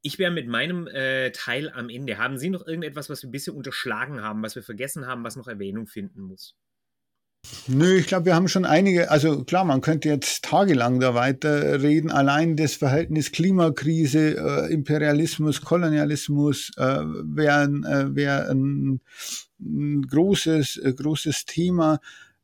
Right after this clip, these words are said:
Speaker 2: Ich find's schade, um jetzt auf die Afrika-Konferenz eben zurückzukommen, dass eben, das, ich hatte das letztes Jahr vorgeschlagen, auch im Zusammenhang mit dieser Frage Forschungsstelle.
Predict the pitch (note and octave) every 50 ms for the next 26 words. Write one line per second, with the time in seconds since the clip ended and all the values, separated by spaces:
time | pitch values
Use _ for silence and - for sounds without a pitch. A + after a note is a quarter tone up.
0 | _ _ _ - G3 - - C4+ C4 - - - E3 D#3+ F3 G#3 A3 G#3 G#3 -
1 | F3+ F#3+ G3 - - D#3+ D#3 - E3 E3 D3 - - - - E3 E3+ - G3+ F3
2 | - E3+ E3 - - D#3+ E3 C#3+ D3 D#3 C#3+ D3+ F3+ D#3+ - - - D#3 D3+ D#3+
3 | C#3+ - - C#3+ D#3+ F#3+ - _ _ _ _ - - - G#3 - - - - D#3
4 | F3+ G3+ G3+ G3 G3 E3+ G#2+ - - D#3+ D#3 D#3 - - - _ - E3 F3+ E3+
5 | F3+ - - - C#3+ - - - E3+ D3+ - G3+ - A3+ G3+ G3 - - G3 F3+
6 | - - G3+ F3 - F#3+ G3 F3 - - B3+ C4+ B3+ F#3+ E3 B2+ - - A#2+ A#2
7 | A2 A#2+ - - E3+ G#3 A3 - A#3+ A3+ G3 - A3 G3 - G#3 G#3 A3 G#3+ F#3+
8 | F3+ G3+ G3+ G3 G3 G3+ F3+ - G#3 F#3 F3+ G3+ F#3+ F#3 - G3+ - - E3+ D#3+
9 | D#3 F#3 G3 F#3+ G3+ G3 G3 G3 G3 - A#3 A#3+ - - F3+ C#3 - - C#3 C3+
10 | C#3